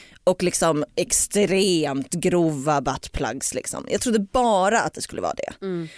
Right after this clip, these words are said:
Speaker 1: Och visst, det fanns en del såna grejer också. Ehm, och det är väl för att det fanns så jävla mycket saker. Och alla gillar ju olika, så att det är klart att det finns en marknad för det också.
Speaker 2: Mm.
Speaker 1: Men det <laughs> fanns så jävla mycket grejer. Och det var så himla mycket mer uppstyrt och rent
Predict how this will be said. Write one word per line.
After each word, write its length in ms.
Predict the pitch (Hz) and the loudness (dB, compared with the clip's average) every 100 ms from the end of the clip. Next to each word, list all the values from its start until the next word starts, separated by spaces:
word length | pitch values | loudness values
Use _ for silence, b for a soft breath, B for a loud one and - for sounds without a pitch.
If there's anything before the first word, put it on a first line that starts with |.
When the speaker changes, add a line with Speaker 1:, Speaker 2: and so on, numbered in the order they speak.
| B | B
Speaker 1:
Och 160 | 196 180 | -2 2
visst, 200 | 247 - | 2 2
det 100 | 202 | 2
fanns 300 | - - 302 | 2 0 0
en 120 | 165 | -2
del 160 | 139 143 | -4 -4
såna 280 | - 123 127 | -4 -4 -2
grejer 260 | 117 123 | 0 2
också. 220 | 233 - - - B B B - | 0 0 -4 -8 B B B -2
Ehm, 600 | 175 156 147 139 131 127 | 0 2 2 0 0 0
och 260 | 170 - - - - | -2 -4 -14 -12 -6
det 240 | 175 170 | 2 2
är 40 | 196 | 2
väl 140 | 156 | 0
för 120 | - | 0
att 220 | 139 - - _ _ 135 - | -4 -4 -8 _ _ -8 -4
det 80 | 170 | -2
fanns 220 | 139 151 | -2 -2
så 80 | 156 | -2
jävla 400 | 156 156 - - | -2 -2 -4 -6
mycket 200 | - - | -4 -2
saker. 300 | 180 - - | -4 -4 -6
Och 160 | - 165 | -2 0
alla 180 | 160 160 | 2 4
gillar 240 | 180 165 | 4 4
ju 80 | 160 | 2
olika, 380 | 151 151 - - | 2 0 -2 -4
så 120 | - 156 | -2 -4
att 80 | |
det 60 | 156 | -4
är 40 | |
klart 320 | 151 - 151 147 | -6 -2 -4 -4
att 60 | |
det 40 | - | -2
finns 160 | 143 | -2
en 80 | - | 0
marknad 260 | 156 - 135 | -4 -4 -4
för 60 | |
det 80 | - | -2
också. 260 | - - 180 | -2 -2 -2
Speaker 2:
Mm. 160 | 165 160 B B B | -2 -6 B B B
Speaker 1:
Men 480 | 180 165 160 151 156 - _ - | 2 4 2 2 -2 -6 _ -10
det 360 | 160 226 - | -4 -4 0
<laughs> 320 | - - 269 | -2 -2 -4
fanns 220 | 359 359 - | -2 0 2
så 120 | 320 | 2
jävla 640 | 320 240 254 392 170 220 | 2 0 -2 0 0 0
mycket 220 | 330 247 165 | -2 0 0
grejer. 260 | 147 156 | 0 0
Och 100 | 240 | 0
det 60 | 277 | 0
var 80 | 285 | 0
så 100 | 294 | 0
himla 240 | 294 220 | 2 2
mycket 260 | 240 - 208 | 0 0 -2
mer 300 | 185 170 180 B B | 0 0 -2 B B
uppstyrt 640 | - 277 - - 277 277 - | -2 0 0 0 2 0 0
och 140 | 226 | 0
rent 680 | 208 262 269 269 262 - - | 2 4 4 4 2 -2 -6